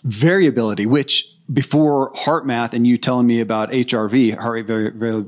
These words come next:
variability, I would have thought that, okay, if I'm a healthy athlete,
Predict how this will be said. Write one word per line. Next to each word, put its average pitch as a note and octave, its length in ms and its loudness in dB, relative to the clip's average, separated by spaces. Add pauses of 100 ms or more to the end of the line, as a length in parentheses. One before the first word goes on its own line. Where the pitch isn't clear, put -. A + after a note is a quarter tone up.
variability, A#2+ 760 -2 (560)
I C3 240 0
would C3 280 2
have A#2 160 -4
thought A2+ 400 -2
that, A#2 100 -4
okay, C3 240 -2
if A2 100 -8
I'm A#2+ 160 0
a G2+ 40 -2
healthy B2+ 720 0
athlete, A#2+ 680 -2